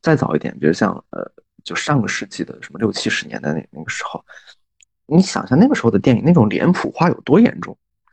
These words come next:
英雄就是英雄，恶人就是恶人。呃，现在呢，你再拍个这样电影，谁看了？哪怕是那种最脸谱化，你说那种什么漫威那种超级英雄电影，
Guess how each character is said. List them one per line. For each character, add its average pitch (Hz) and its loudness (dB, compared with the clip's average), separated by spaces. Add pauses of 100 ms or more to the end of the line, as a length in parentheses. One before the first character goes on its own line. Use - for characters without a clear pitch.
(380)
英 151 6
雄 98 -4
就 156 0
是 123 0
英 92 -4
雄， - -12 (120)
恶 143 4
人 - -6
就 135 -4
是 131 -6
恶 69 0
人。 - -10 (760)
呃， 120 -2
现 202 4
在 226 6
呢， 110 2
你 113 6
再 - 0
拍 - -2
个 151 4
这 156 6
样 147 6
电 151 6
影， 107 4
谁 - 0
看 - 2
了？ 151 2 (600)
哪 123 -4
怕 208 4
是 226 6
那 220 8
种 135 6
最 240 4
脸 117 6
谱 120 -2
化， 123 4
你 107 4
说 135 0
那 135 6
种 110 4
什 107 -4
么 107 6 (260)
漫 135 6
威 120 6
那 127 6
种 110 2
超 - 2
级 120 8
英 156 10
雄 - 0
电 92 4
影， 65 -2